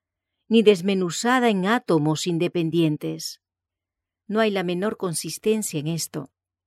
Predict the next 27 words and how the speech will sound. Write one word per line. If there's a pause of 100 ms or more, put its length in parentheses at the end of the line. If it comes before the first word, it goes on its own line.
(320)
No
hay
la
menor
evidencia
de
que
tal
cosa
vaya
a
ocurrir
jamás. (800)
Los
que
acepten
este
falso
mensaje (300)
y
traten
de
contaminar
a
otros (240)
serán
engañados